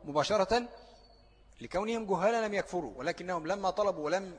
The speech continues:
يلجأوا إلى أهل العلم ليستفتوا ال-، أولا في ما عرض لهم،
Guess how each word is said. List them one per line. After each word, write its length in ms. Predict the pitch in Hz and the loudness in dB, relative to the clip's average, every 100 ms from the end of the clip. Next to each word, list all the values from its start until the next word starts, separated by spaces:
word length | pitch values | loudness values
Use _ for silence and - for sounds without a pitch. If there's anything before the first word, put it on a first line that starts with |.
| - | -10
يلجأوا 360 | 135 139 180 170 | -8 0 2 2
إلى 100 | 165 | 0
أهل 200 | 180 170 | 0 0
العلم 400 | 156 180 175 139 - - - - | -2 -2 -4 -10 -14 -20 -16 -6
ليستفتوا 680 | 135 - 185 - 160 - | -6 0 -2 -2 -10 -6
ال-، 100 | 131 113 - 131 127 - | -6 -8 -8 -6 -4 -2
أولا 400 | 143 185 185 147 | 6 8 6 2
في 720 | - 180 170 147 131 120 - | -4 -4 -2 -2 -4 -6 -8
ما 220 | 135 131 | -4 0
عرض 280 | 143 180 170 | 4 4 4
لهم، 420 | 170 220 262 | 6 6 6